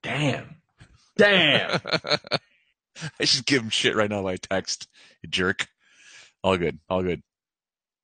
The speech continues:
Speaker 1: Somebody says, "Let's be honest, G S P was scared Nick Diaz was coming for him." Nick Diaz ain't coming for anybody. <laughs>
Speaker 2: Oh, yeah. George is petrified of Nick Diaz. Tell you right now.
Speaker 1: Yeah.
Speaker 2: Guaranteed. No.
Speaker 1: So,
Speaker 2: Although he'd love
Speaker 1: also
Speaker 2: that
Speaker 1: we
Speaker 2: fight again. They would both love that fight again.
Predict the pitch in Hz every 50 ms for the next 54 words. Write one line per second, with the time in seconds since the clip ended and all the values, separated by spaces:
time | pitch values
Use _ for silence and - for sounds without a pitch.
0 | _ _ _ - 175 175 170 165 156 - 190 170 143 123 165 180 185 - 170 156
1 | 147 143 143 143 139 139 - - 147 156 151 143 - 156 151 143 135 131 135 -
2 | - - 147 147 143 139 135 131 113 117 127 127 123 117 117 117 110 - 131 113
3 | 113 117 117 113 113 117 113 113 135 208 - 139 135 131 120 113 113 113 107 110
4 | 110 104 104 98 92 - 92 92 95 92 87 90 92 95 104 113 117 - - -
5 | - 247 233 - - 285 269 - - - - _ _ _ _ _ _ _ _ _
6 | _ - 113 107 101 101 - - 117 117 110 - - - - - 117 107 - -
7 | 90 - 101 90 87 87 87 85 - - 87 82 76 69 73 - - - - -
8 | 92 87 87 82 82 80 73 71 67 - 92 87 82 80 - 85 78 73 - -
9 | - _ _ _ _ _ _ _ _ _ _ _ _ - - - - - - -
10 | - - - 87 78 67 - - - - _ _ - - - - 175 170 165 170
11 | 160 147 - - - - - - 107 131 131 143 175 208 - - - - 156 139
12 | 147 104 104 98 85 92 90 120 135 127 107 - 143 147 - - 107 95 95 92
13 | 87 - 98 92 90 82 85 82 80